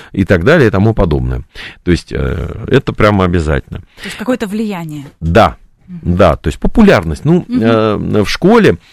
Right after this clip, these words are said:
Speaker 1: а, может быть, вы помните, даже те, кто постарше, а, иногда даже назначали, а, комсоргом или командиром там группы, звездочки, или как-то это везде называлось по-разному, а, самого влиятельного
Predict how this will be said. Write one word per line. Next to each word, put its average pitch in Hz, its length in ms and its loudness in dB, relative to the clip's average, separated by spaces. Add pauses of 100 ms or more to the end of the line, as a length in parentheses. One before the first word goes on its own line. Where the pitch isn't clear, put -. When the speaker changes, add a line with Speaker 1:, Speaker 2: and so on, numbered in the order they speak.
(240)
Speaker 1:
а, - 100 0
может 107 180 2
быть, 101 140 0
вы 104 140 2
помните, 151 500 4
даже 85 320 4
те, 95 160 -2
кто - 160 -4
постарше, 101 720 0 (340)
а, 85 320 4
иногда 101 380 4
даже 104 320 2
назначали, 104 800 4 (160)
а, 73 280 -2
комсоргом 143 800 2
или 98 240 2
командиром 90 580 2
там 76 200 0
группы, 165 380 4
звездочки, 117 580 2
или 78 140 0
как-то - 300 -4
это 76 160 -6
везде 80 260 0
называлось 123 420 4
по-разному, 107 600 2 (320)
а, 80 500 2
самого 147 400 4
влиятельного 95 1000 2